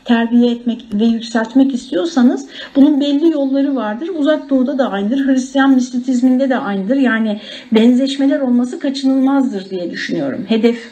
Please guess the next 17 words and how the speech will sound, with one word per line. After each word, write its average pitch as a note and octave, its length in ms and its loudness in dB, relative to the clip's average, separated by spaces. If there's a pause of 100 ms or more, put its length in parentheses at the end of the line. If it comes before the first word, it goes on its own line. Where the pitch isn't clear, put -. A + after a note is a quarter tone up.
(120)
aynı A3 420 2
ve B3+ 100 2
malzeme A3 480 0
aynı A3 420 -2
olunca. G3 400 -6 (1900)
E, B3+ 180 6
şu G#4 280 -4
ana E4+ 220 2
odaklanmak D#4 640 -2
ne E4+ 140 -2
demek? B3 320 0
İşte D#4 220 -2
ben E4+ 160 2
şu F#4 160 -4
anda C#4 240 4
ne D4 100 2
yapıyorum? A3+ 640 -4